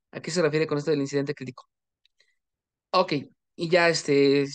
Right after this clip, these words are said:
pueden tomar el modelito. Ya si quieren se pueden ir hasta las más avanzadas, ¿no? Por ejemplo, el resumen de los acuerdos a los que se llegó.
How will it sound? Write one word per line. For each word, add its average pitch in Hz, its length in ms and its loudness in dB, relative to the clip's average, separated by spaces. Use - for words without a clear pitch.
pueden 202 180 2
tomar 170 200 -2
el 170 60 -2
modelito. 180 500 -4
Ya 170 120 4
si 170 60 -10
quieren 185 160 0
se - 100 -8
pueden 175 220 -2
ir 170 80 0
hasta 151 180 -4
las - 440 -10
más 143 240 -6
avanzadas, 147 480 2
¿no? 170 160 -4
Por 143 120 -6
ejemplo, 151 400 -2
el 143 300 2
resumen 170 380 0
de 160 80 2
los 143 120 -2
acuerdos 160 400 2
a 147 40 -2
los 135 120 -6
que - 60 -16
se - 120 -10
llegó. 131 300 -2